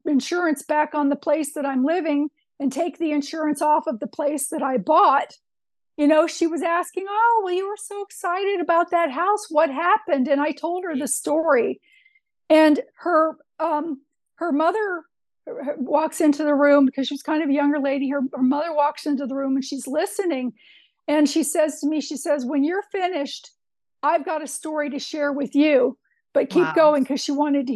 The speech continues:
Speaker 1: hear it. And this, uh, she was telling me a story about a, uh, a friend of hers that bought a house in East Flat Rock that, um, she and her new husband, um, she had been in an abusive marriage, and she met this wonderful guy, and they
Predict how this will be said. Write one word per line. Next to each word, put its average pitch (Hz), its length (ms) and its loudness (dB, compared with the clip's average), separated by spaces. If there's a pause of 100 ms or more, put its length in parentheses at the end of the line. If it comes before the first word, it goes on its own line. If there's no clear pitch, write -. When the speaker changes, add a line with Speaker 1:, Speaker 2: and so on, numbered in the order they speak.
Speaker 1:
hear 339 200 0
it. 254 180 4
And 302 140 0
this, 339 220 -6 (340)
uh, - 120 2
she - 220 0
was 277 100 -2
telling 370 340 4
me 311 100 6
a 294 60 6
story 320 480 0
about 277 320 0
a, 285 200 0
uh, 269 180 -6 (420)
a 277 60 -4 (100)
friend 359 260 6
of 349 140 0
hers 294 260 4
that 254 140 2
bought 285 220 4
a 247 200 -2
house 277 280 -6
in 285 100 2
East 262 240 -2
Flat 262 260 -6
Rock 262 300 -6 (640)
that, 285 380 4
um, 277 220 4
she 330 240 2
and 349 100 0
her 320 300 -2
new 320 260 2
husband, 302 540 -2 (200)
um, 277 280 -4
she 294 140 -8
had 254 100 -4
been 294 160 -2
in 294 160 0
an 294 160 0
abusive 269 480 -6
marriage, 277 400 2
and 269 100 0
she - 140 -2
met 277 220 0
this - 200 -8
wonderful 285 400 2
guy, 269 280 -2
and 285 200 2
they 285 240 -4